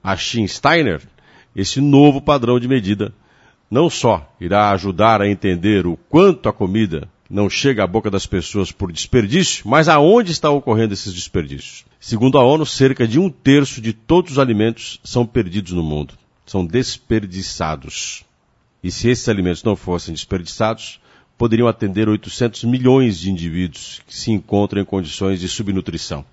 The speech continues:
Além disso, o desperdício é responsável por oito por cento das emissões de gases no planeta.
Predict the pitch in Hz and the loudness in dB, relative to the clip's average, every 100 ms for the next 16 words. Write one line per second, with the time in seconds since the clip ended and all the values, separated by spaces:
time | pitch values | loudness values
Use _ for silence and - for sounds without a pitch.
0 | _ _ - 104 110 139 - 127 113 - | _ _ -2 0 0 0 -2 -2 -2 0
1 | 127 104 131 143 131 - 139 120 - 120 | -2 0 -2 0 -2 -2 -4 -2 0 0
2 | 127 120 107 123 175 - 113 101 123 131 | -2 -4 2 2 2 -2 -10 -6 -4 -4
3 | 113 110 95 120 123 104 107 110 143 147 | -4 -4 -4 -2 -2 -2 -2 0 2 0
4 | 104 95 151 143 101 101 131 - | -2 -2 -2 0 -2 0 -2 -4